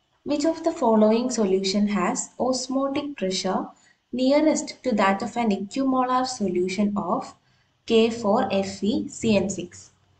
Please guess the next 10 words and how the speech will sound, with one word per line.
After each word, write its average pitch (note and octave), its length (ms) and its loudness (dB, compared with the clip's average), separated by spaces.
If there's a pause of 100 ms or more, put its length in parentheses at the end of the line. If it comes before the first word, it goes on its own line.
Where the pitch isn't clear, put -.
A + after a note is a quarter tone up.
(1160)
കെ G#3+ 140 2 (140)
ഫോർ C4 160 0 (180)
എഫ് G3+ 180 -4
ഇ G#3 60 0 (100)
സി G3 80 -2 (100)
എൻ G3 80 0 (100)
സിക്സിന്റെ F#3+ 420 -4 (460)
ഓസ്മോട്ടിക് C#4 640 -2
പ്രഷറിന്, G3+ 520 -2 (1300)
ഏഹ്, G3+ 300 2